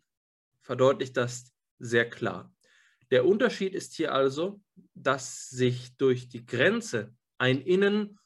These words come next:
von einem Außen abgrenzt und wir deswegen eine Doppelrichtung haben.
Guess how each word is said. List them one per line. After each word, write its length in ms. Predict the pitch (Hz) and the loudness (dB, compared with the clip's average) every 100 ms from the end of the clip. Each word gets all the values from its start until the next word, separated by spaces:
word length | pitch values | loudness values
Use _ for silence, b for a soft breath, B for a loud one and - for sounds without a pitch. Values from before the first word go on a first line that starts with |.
| _ | _
von 140 | - 139 | -12 -6
einem 240 | 143 143 | -4 -2
Außen 400 | - 165 196 131 | 4 4 4 0
abgrenzt 720 | 104 120 - 120 160 202 - b b b b - | -4 -6 -2 0 0 -4 -14 b b b b -4
und 360 | 135 160 175 | -2 -2 -4
wir 200 | 147 139 | -2 0
deswegen 540 | 127 151 151 160 165 160 | 0 -4 -4 -6 -6 -6
eine 240 | 131 131 131 | -2 0 0
Doppelrichtung 880 | 127 143 190 151 120 - 113 101 | 0 0 2 2 0 -4 -8 -8
haben. 380 | 98 98 - - | -8 -8 -10 -18